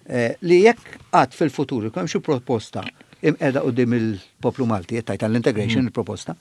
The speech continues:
Speaker 1: tajjeb, li biex tiġi implementata l-integrazzjoni, eh, eh, tidħol ukoll il-liġi tad-divorzju f'Malta, jew xi liġi oħra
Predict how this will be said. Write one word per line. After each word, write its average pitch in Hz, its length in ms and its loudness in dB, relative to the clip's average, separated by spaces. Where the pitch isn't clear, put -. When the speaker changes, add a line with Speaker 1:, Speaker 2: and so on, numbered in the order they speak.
Speaker 1:
tajjeb, 131 320 -4
li 175 220 2
biex 170 300 4
tiġi 151 380 2
implementata 139 600 2
l-integrazzjoni, 123 1040 -2
eh, - 160 -10
eh, 107 300 -2
tidħol 147 380 2
ukoll 117 220 0
il-liġi 113 300 -4
tad-divorzju 113 540 -4
f'Malta, 127 480 -2
jew 143 200 4
xi - 180 0
liġi 196 340 0
oħra 98 300 -2